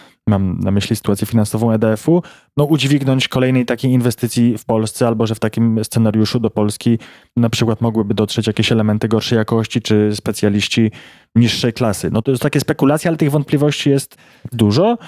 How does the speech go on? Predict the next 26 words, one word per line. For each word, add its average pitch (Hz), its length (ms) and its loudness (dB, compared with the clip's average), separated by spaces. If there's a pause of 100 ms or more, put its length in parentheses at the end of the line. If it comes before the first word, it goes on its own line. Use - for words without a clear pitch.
(240)
Natomiast 202 600 2
mam 170 300 2
wrażenie, 165 480 2
już 147 240 2
tak - 180 -4
podsumowując 156 800 0
tą 143 180 2
część 139 200 0
dyskusji, 139 480 2 (260)
że 147 120 2
z 147 60 2
jednej 170 240 2
strony 143 260 0
Warszawie 135 420 -2
zależy 123 320 2
na 120 120 2
tym, 117 140 0
żeby 110 380 2 (400)
utrzymać 139 440 0
tą 117 120 0
ofertę 117 320 -2
francuską 113 720 0
i 127 40 0
móc 127 280 2
ją 120 100 0
wykorzystywać, 113 1000 -2